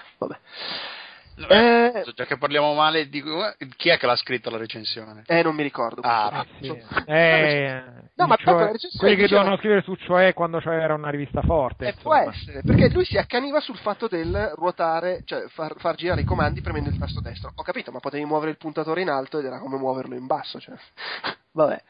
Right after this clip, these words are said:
Speaker 2: Magari non se ne è mai accorto che c'era qualcosa sopra.
Speaker 1: Può essere. No, allora, l'unica cosa un po' macchinosa era il fatto che per camminare in giro, cioè, soprattutto è macchinosa per gli standard attuali, per, c'è il comando del piede, quindi per spostarti devi selezionare il comando del piede, mentre, insomma, adesso direi che siamo abbastanza abituati che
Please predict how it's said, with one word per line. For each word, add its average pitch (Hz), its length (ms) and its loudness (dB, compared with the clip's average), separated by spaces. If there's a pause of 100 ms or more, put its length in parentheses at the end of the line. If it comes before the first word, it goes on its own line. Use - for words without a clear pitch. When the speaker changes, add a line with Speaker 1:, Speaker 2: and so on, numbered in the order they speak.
(120)
Speaker 2:
Magari 139 320 -2
non 170 100 -2
se 127 120 -4
ne 117 60 -6
è - 20 -10
mai 117 120 -8
accorto 113 400 -2
che 107 60 -16
c'era 110 200 -16
qualcosa 110 360 -12
sopra. 107 180 -12
Speaker 1:
Può 214 100 2
essere. 175 220 2
No, 185 140 6
allora, 180 180 6
l'unica 240 320 -2
cosa 156 260 0
un 147 80 -4
po' 196 120 -4
macchinosa 175 640 -2
era 160 100 -2
il 156 80 -8
fatto 160 340 -4
che - 320 -6
per 190 200 0
camminare 156 500 -2
in 190 140 -8
giro, 139 440 -6
cioè, - 160 -10
soprattutto 175 240 -4
è 220 40 4
macchinosa 139 420 -4
per 131 340 -6
gli 131 60 -16
standard 131 420 -6
attuali, 127 560 -10 (340)
per, 185 220 -2 (300)
c'è 165 140 -2
il 160 100 -2
comando 156 300 0
del 143 200 -6
piede, 127 340 -8
quindi 135 260 -10
per 131 180 -6
spostarti - 500 -4
devi 131 180 -6 (100)
selezionare 147 540 -2
il 135 80 -8
comando 127 280 -6
del 123 180 -8
piede, 127 320 -8
mentre, 123 300 -10
insomma, - 300 -12
adesso - 300 -10
direi 117 140 -4
che 113 80 -10
siamo 123 140 -2
abbastanza 127 260 -4
abituati 123 400 -4
che - 180 -4